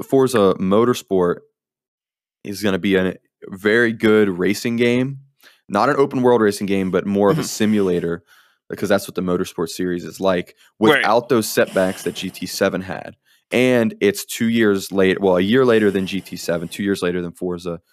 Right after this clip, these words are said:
Speaker 1: Horizon. And I just, I feel like it's gonna be a banger.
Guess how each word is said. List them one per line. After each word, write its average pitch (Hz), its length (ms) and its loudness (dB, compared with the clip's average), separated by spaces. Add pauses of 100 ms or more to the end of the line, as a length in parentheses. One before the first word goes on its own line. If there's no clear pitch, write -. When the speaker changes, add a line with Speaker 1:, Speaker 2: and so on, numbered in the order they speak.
(480)
Speaker 1:
Horizon. 95 680 2 (1300)
And 98 340 2
I 110 140 2
just, 104 240 -4
I 107 80 0
feel 143 180 0
like 120 140 2
it's 110 100 -6
gonna 104 180 -2
be 95 140 -2
a 87 40 2
banger. 90 520 -2